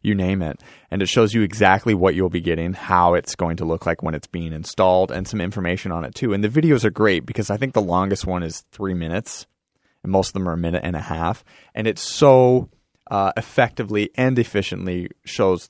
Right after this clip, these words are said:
the customer, uh, what is going to happen and how, and most importantly, why. And as opposed to just sitting there with a pitch book or pamphlets or just talking about it, trying to illustrate it verbally,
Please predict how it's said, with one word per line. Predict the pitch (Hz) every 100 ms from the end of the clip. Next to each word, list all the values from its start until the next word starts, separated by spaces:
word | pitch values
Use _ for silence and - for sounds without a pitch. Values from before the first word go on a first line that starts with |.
| -
the |
customer, | 95 90 - 90 80 80 - - _ _ - 90
uh, |
what | 87 117 117
is | 104
going | - 95 90
to | 90
happen | 73 - 82
and | 82
how, | - 80 78 - -
and | 98
most | 110 -
importantly, | 98 - 92 85
why. | 85 90 87 58 62 _ _ _ -
And | 90
as | 87 104
opposed | - 110 101
to |
just | 101 90
sitting | 104 95
there | 87
with | 85
a | 82
pitch | - 117 - -
book | 92 -
or | 82
pamphlets | - 98 95 90 90
or | 92
just | 104 -
talking | - 113 131 113
about | 92 85
it, | 82
trying | - 95 90
to | 78
illustrate | 92 - 92
it | 78
verbally, | - 92 87 76